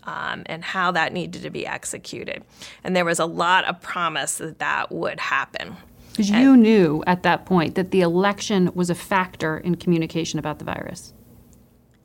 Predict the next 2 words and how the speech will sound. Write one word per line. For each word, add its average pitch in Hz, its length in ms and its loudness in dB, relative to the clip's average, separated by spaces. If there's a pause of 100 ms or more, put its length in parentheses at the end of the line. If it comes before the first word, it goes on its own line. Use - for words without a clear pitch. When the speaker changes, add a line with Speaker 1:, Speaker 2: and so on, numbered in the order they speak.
(840)
Speaker 1:
Yes. - 520 -12 (1500)
Yes. 208 460 -6